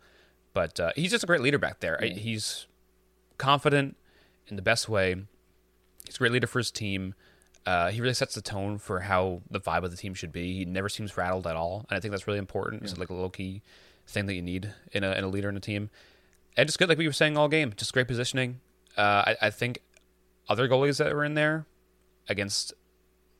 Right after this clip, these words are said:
Speaker 1: this baggage team in this particular game, the score might have been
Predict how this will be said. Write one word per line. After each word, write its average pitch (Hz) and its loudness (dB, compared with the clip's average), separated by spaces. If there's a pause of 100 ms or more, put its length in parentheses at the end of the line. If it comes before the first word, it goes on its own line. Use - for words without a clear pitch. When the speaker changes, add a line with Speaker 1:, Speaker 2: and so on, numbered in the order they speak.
(240)
Speaker 1:
this 107 -6
baggage 98 0
team 104 -2
in 87 -4
this 90 -6
particular 101 -6
game, 98 -6 (920)
the - -4
score 165 6
might 233 -2
have 143 -2
been 113 -2